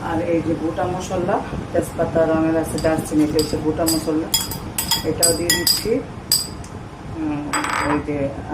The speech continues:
আর এইটা হচ্ছে এই আপনার আদা রসুন বাটা, এখানে সব আছে, আদা রসুন পেঁয়াজ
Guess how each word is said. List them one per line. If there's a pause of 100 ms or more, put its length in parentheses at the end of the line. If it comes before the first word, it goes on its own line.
আর (380)
এইটা (100)
হচ্ছে (1000)
এই (300)
আপনার (840)
আদা
রসুন (100)
বাটা, (120)
এখানে (100)
সব
আছে, (100)
আদা
রসুন (140)
পেঁয়াজ